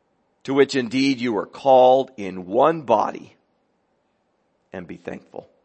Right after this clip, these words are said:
So what does that mean, that the peace of God would rule in your hearts? It means that in the midst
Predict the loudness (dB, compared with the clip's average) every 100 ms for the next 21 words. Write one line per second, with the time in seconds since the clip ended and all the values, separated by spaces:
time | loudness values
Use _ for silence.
0 | _ _ _ _ _ _ _ _ _ _
1 | _ _ _ _ _ _ _ _ -10 -4
2 | 0 0 0 -4 -8 -8 -12 -12 -14 -14
3 | -16 _ -18 -12 -10 -12 -12 -12 -4 -4
4 | -4 -12 -14 -16 -14 -12 -10 -10 -12 -16
5 | _ _ _ _ _ _ -20 -18 -16 -18
6 | -20 _ -20 _ _ _ _ _ _ _
7 | _ _ _ _ _ _ _ _ _ _
8 | _ _ _ _ -14 4 4 4 0 0
9 | 2 2 4 2 -2 0 0 -2 -12